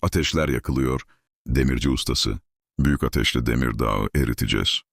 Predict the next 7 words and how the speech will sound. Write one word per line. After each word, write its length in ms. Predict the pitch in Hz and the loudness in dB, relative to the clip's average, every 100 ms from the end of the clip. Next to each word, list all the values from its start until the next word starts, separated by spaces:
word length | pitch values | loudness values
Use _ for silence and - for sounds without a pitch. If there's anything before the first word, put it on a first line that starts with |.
| _ _ - | _ _ -2
Alevler 420 | 76 73 69 67 | 0 2 2 0
yükseliyor, 540 | 58 - 57 53 53 | -2 -2 -2 -2 -2
dağ 180 | 60 60 | -2 -2
kızarıyor, 460 | - 60 60 58 50 | 0 -2 0 -2 -4
sonunda 380 | - 62 62 64 | -4 -2 0 0
paramparça 600 | 73 65 65 62 57 67 | 0 0 0 -2 -2 -2
oluyor." 340 | 57 57 50 | -2 -2 -4